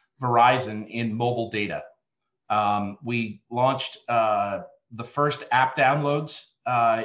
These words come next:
in two thousand two. And by two thousand six, when I left there and started Millennial, we had this, you know, very, very large business.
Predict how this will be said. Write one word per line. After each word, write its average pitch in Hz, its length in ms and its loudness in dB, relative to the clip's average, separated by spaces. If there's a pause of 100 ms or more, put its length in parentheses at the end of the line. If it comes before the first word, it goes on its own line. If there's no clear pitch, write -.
in 113 160 -6
two 143 160 -8
thousand 117 400 0
two. 160 420 -4 (640)
And 131 220 0
by 123 400 4
two 156 260 -8
thousand 123 800 0 (340)
six, - 600 -4
when 131 160 -4
I 117 80 0
left 123 280 0
there 117 220 -2
and 107 100 -4
started 117 340 -2
Millennial, 120 720 -2 (440)
we 131 180 -4
had 123 240 4
this, - 400 -6
you 139 120 -6
know, 120 120 -2
very, 127 420 2
very 120 240 -2
large 107 420 0
business. 123 680 -4